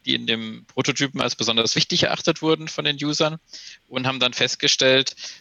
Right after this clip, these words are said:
ähm, ja, dass wir da nicht richtig fündig werden. Also vor allem zum Beispiel, äh, war den Usern wichtig, äh, dass sie ihr Dashboard anpassen können, dass sie die Kennzahlen, die sie dort sehen, selber auswählen können auf ihrer Startseite. Ähm, das sind Dinge wie Kommentierungsfunktionen, also dass man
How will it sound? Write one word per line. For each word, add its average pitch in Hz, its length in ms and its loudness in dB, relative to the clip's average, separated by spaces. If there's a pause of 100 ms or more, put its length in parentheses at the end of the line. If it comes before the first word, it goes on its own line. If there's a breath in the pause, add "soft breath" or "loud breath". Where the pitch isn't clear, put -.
(140)
ähm, 127 600 2
ja, 131 120 4
dass 123 160 -2
wir 123 80 2
da 117 100 8
nicht 120 140 -2
richtig - 380 -8
fündig 123 480 -4 (260)
werden. 104 440 -2
Also 117 280 0
vor - 300 -2
allem 139 320 -2
zum - 180 -10
Beispiel, 123 460 -4 (380 loud breath)
äh, 117 160 0
war 113 120 4
den 113 200 0
Usern 117 300 -4
wichtig, - 440 -4
äh, 120 60 -6
dass - 180 -6
sie 120 60 -6
ihr 107 160 -2
Dashboard - 360 -2
anpassen 139 460 -6
können, 135 220 -4
dass 123 120 -8
sie 120 80 -10
die 117 120 -6
Kennzahlen, 135 600 -2
die 135 80 -8
sie 131 140 -4
dort 127 220 -2
sehen, 131 320 0 (260 loud breath)
selber 139 440 2
auswählen 135 560 0
können 135 280 -2
auf 123 160 -6
ihrer 123 180 -2
Startseite. 120 760 0 (380 loud breath)
Ähm, 113 280 -2
das - 140 -4
sind 113 160 -4
Dinge 123 280 0
wie 110 320 0 (120)
Kommentierungsfunktionen, 143 1400 -2
also - 180 -4
dass 117 140 -6
man 113 180 -12